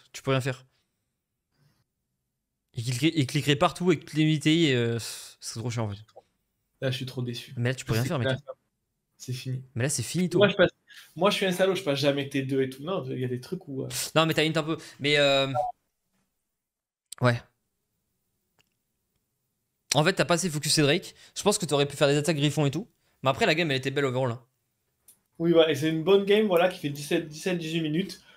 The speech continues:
Speaker 2: Ça, pour moi, il faudrait qu'on évite de dépasser vingt en un contre un, clairement. Et que ça soit, ouais, entre douze et quinze en moyenne, c'est cool.
Speaker 1: Non, mais là,
Speaker 2: Ça
Speaker 1: c'est,
Speaker 2: donne
Speaker 1: c'est
Speaker 2: envie de relancer et tout.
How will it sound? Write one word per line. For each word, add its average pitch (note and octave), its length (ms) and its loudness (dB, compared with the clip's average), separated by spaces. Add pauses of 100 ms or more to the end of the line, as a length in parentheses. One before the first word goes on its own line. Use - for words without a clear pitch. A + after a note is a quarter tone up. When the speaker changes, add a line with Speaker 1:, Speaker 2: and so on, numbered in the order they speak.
(140)
Speaker 2:
Ça, F#3+ 160 6
pour F#3 200 0
moi, F3+ 180 4
il - 40 -10
faudrait D3+ 240 2
qu'on D#3+ 140 -2
évite D#3+ 220 -6
de F3+ 60 -4
dépasser D#3 440 -2
vingt D#3+ 200 0
en D3+ 140 -2
un C#3+ 100 -4
contre D3 340 -6
un, F#3+ 120 -6 (180)
clairement. C3+ 500 -8
Et C3+ 80 -2
que C3 60 -8
ça C3 100 -4
soit, C#3+ 240 0
ouais, D#3 160 4
entre C3+ 180 -6
douze C#3+ 220 -4
et E3+ 80 0
quinze A3 180 0
en D#3+ 60 -4
moyenne, F#3 240 -4
c'est - 100 -10
cool. G#3+ 240 -6 (460)
Speaker 1:
Non, A3+ 80 0
mais E3+ 80 4
là, F#3+ 60 4
Speaker 2:
Ça F3+ 120 4
Speaker 1:
c'est, B2 80 2
Speaker 2:
donne - 80 8
Speaker 1:
c'est A#3 60 6
Speaker 2:
envie G3 220 4
de F#3+ 60 8
relancer F3 500 8
et F3 160 4
tout. F#3+ 160 -4